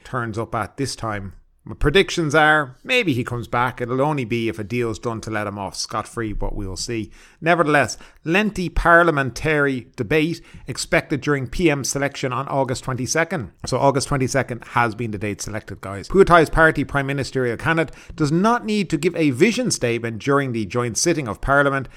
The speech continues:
scheduled on August twenty-second to select the prime minister, said House Speaker Wan Muhammad Nur Matha at a press conference today.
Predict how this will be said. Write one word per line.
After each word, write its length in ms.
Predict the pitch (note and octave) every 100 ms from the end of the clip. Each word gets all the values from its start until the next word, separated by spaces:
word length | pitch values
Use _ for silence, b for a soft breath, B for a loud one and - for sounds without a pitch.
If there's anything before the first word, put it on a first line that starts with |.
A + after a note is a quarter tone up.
| B B
scheduled 560 | - - D#3 D#3+ D3 C3+
on 140 | C3
August 360 | C3 A#2+ A2 -
twenty-second 680 | A#2+ G#2+ - C#3+ C#3 C3+ -
to 100 | B2
select 480 | - B2+ C3 -
the 80 | B2
prime 320 | - B2+ A2+
minister, 440 | B2 C3+ - C3+ A#2+
said 240 | - A#2+
House 320 | - B2+ A2
Speaker 480 | - E3+ E3 D#3+ C3+ B B -
Wan 360 | C#3 C#3+ C3+ D#3+
Muhammad 760 | D3+ C3+ - G3+ C3 A2+ C3+
Nur 220 | B2 A2+
Matha 540 | G2+ - C#3 C#3+ C#3+ - B -
at 80 | C#3+
a 40 |
press 240 | C#3+ G3+
conference 440 | - C3 G2 G#2 -
today. 300 | G#2+ G2